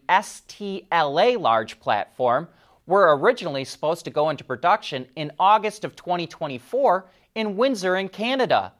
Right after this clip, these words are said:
But now those plans have been pushed back until February of twenty twenty-five. The Charger and Challenger are currently built at Stellantis's Brampton assembly plant in Ontario, Canada.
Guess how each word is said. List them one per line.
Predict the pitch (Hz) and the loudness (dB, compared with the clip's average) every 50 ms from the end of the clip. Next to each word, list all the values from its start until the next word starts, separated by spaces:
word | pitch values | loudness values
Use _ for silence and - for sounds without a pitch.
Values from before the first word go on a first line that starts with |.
| _ _ _ _ _ _ _ _ _ | _ _ _ _ _ _ _ _ _
But | - 165 160 | -2 -2 -2
now | 160 160 170 202 240 277 277 | -2 0 2 2 4 4 2
those | 233 208 165 147 - - | 2 0 -2 -2 -4 -10
plans | _ - - 208 233 247 233 185 - | _ -4 -2 -2 -2 -2 -4 -8 -8
have | 147 120 - | -10 -6 -4
been | 139 135 123 117 | -2 -2 -2 -6
pushed | - - 190 185 - - - _ | -8 -6 -6 -6 -6 -8 -4 _
back | 175 202 214 175 156 - 135 | 2 4 4 2 0 -4 -8
until | 123 120 - 147 127 117 | -10 -10 -10 -10 -10 -10
February | - _ - 233 269 254 226 175 131 113 117 113 117 127 147 180 196 - - | -10 _ 0 2 2 2 0 -4 -4 -2 -2 0 0 0 -2 -4 -6 -8 -8
of | 170 160 - | -8 -8 -8
twenty | - - 196 220 214 208 - | -12 -8 -6 -6 -6 -6 -8
twenty-five. | - - 160 156 160 160 - - 220 233 247 240 196 120 95 87 - _ _ _ _ _ _ _ _ _ _ _ _ _ _ | -8 -8 -8 -8 -8 -8 0 2 4 4 4 4 2 2 0 -4 -10 _ _ _ _ _ _ _ _ _ _ _ _ _ _
The | - 135 | -10 -8
Charger | - - - 170 170 180 185 180 185 165 | -4 0 4 6 6 6 4 2 -2 -4
and | 139 123 117 | -4 -4 -6
Challenger | - - 170 170 185 190 190 170 139 143 131 123 | -6 -4 -2 -2 0 0 -2 -2 -4 -2 0 0
are | 113 117 | 0 -2
currently | - - - 208 220 - - 180 151 | -4 -4 -4 -2 -2 -2 -4 -6 -8
built | 127 - 139 135 139 - | -6 -4 -4 -4 -2 -2
at | 120 113 - | -4 -4 -4
Stellantis's | - - - 143 127 135 147 160 170 156 160 139 - - 147 123 117 | -8 -10 -8 -8 -6 -6 -6 -6 -8 -8 -10 -12 -10 -10 -10 -10 -10
Brampton | 117 113 - _ 131 135 165 220 254 262 - - 170 131 120 | -14 -18 -14 _ -4 -4 -2 -2 -2 -4 -6 -6 -8 -6 -6
assembly | 113 113 - 143 123 120 113 123 127 120 | -6 -6 -2 -2 -2 -2 -2 -4 -8 -10
plant | - - 127 120 120 123 - - _ | -8 -8 -6 -6 -6 -8 -10 -14 _
in | - 147 127 | -10 -6 -4
Ontario, | 110 113 113 113 - 131 127 120 113 107 101 | -4 -4 -4 -6 -6 -4 -4 -4 -4 -4 -6
Canada. | - - - 113 110 107 95 92 - 87 - | -10 -10 -12 -14 -12 -10 -10 -10 -10 -10 -12